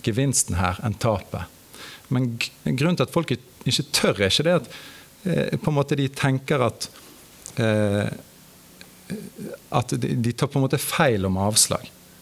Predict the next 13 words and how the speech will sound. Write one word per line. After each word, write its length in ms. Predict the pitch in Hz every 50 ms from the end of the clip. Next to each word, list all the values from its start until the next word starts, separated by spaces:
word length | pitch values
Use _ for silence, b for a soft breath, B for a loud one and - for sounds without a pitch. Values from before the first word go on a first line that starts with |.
| - - -
Det, 140 | 170 165 180
det 220 | - 156 147 170 175
er 60 | 165
jo 100 | 143 135 120
helt 160 | 135 143 139 -
krit-, 300 | - 170 151 143 - -
altså 180 | 165 135 - 165
det 80 | 180 185 180 165 127
er 80 | 98 92
krise 460 | - - 101 92 - - - 180 165 131 104 - -
å 60 | 127 117
bli 80 | 123
avvist. 460 | 120 110 104 98 - - - - -